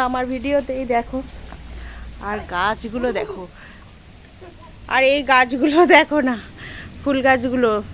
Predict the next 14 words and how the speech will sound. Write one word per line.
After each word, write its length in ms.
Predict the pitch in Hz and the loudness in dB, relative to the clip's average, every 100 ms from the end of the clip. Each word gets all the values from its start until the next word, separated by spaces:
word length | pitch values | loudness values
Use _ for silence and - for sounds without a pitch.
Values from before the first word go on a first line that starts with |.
| - - | -10 2
সারা 220 | 214 220 | 6 8
রাতের 280 | 240 240 269 | 6 4 2
বৃষ্টিতে 400 | 240 254 269 - 269 | 0 -2 -2 0 2
না 100 | 247 | 2
মাথা 320 | 220 220 262 | 0 0 0
ভারী 260 | 247 233 240 | 0 2 2
হয়ে 140 | 262 240 | 2 0
গেছে, 160 | 247 277 285 | -2 -4 2
সব 240 | 269 285 262 | 4 4 2
একদম 420 | 269 262 285 285 285 277 247 | -4 2 4 6 4 2 0
নুয়ে 220 | 220 214 208 | 0 0 0
গেছে। 260 | 214 208 208 - - - - - - - - - - - - - - - 214 | 0 -4 -6 -10 -16 -16 -16 -16 -16 -18 -18 -18 -18 -18 -18 -18 -14 -4 -2
আর 80 | 254 | -2
প্রত্যেকটা 520 | - 196 - 226 - | -4 -8 -4 -4 0